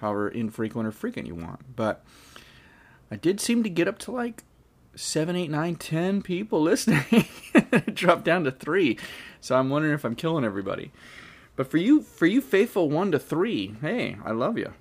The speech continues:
Thanks for sticking with me. Anyways, let's get reading. It's been, uh, been a good little four-day trip I had. I kinda advanced some podcast until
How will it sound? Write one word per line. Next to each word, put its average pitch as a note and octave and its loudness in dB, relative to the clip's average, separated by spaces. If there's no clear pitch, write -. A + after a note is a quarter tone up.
Thanks C#3+ -8
for D#3 -4
sticking F3 -6
with G2 -6
me. - -12
Anyways, F3 6
let's G#3+ 2
get G3+ 0
reading. F3 0
It's - -12
been, D3+ -2
uh, C#3 0
been C#3 -4
a C3 -2
good C3 0
little C3 2
four-day C3 0
trip D3+ -4
I G#2+ 2
had. G#2 -6
I A2 -6
kinda G#2 -10
advanced G2 -10
some G#2+ -6
podcast G2 -6
until F#2 -6